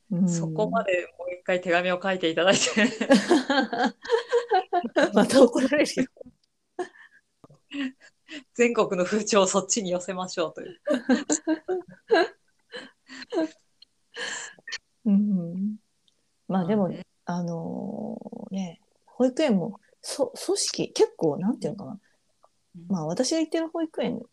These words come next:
Speaker 1: 私の子、娘が行ってる保育園がさ、あの、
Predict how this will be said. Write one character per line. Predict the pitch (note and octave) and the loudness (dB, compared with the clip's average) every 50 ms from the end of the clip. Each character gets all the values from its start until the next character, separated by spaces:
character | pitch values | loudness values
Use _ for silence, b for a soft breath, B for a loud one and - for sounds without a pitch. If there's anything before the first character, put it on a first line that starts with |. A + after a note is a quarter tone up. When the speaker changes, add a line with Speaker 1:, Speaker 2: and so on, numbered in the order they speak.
| - - - - | -16 -14 -10 -6
Speaker 1:
私 | - G#3+ G3+ - - | -2 -2 -2 -2 -2
の | D4 C#4+ A#3 | -4 -4 -4
子、 | - F3+ - A#3+ | -4 -4 -4 0
娘 | - - A3+ A3+ - C4+ | 4 4 4 4 4 2
が | B3 F3 | 2 2
行 | D3+ - | 2 2
っ | |
て | - | 0
る | E3+ F#3 | 0 2
保 | F#3+ F3 | 2 0
育 | E3+ - D#3 | 0 -2 -4
園 | D#3 | -4
が | D3+ F#3 | -4 -8
さ、 | - E3 E3 - - B B B B B B B B - | -10 -10 -12 -12 -14 B B B B B B B B -8
あ | - E3 | -6 -6
の、 | D#3 D#3 D#3 D3+ D#3 | -4 -4 -6 -8 -10